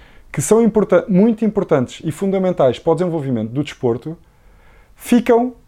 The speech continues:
na caixa dos outros. Qualquer O T T, qualquer O T T que entra no mercado português, depois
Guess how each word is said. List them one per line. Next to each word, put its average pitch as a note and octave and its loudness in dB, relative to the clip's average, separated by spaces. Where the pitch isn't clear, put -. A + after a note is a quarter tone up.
na G#3 4
caixa G#3+ 2
dos G#3+ -4
outros. G3+ 0
Qualquer D3+ 2
O F#3 4
T C#3 0
T, F#2+ -2
qualquer A#2+ 0
O C#3+ 2
T C#3 -2
T G2 -4
que - -2
entra C#3 0
no C3 0
mercado C3+ -2
português, - -6
depois A#2+ 0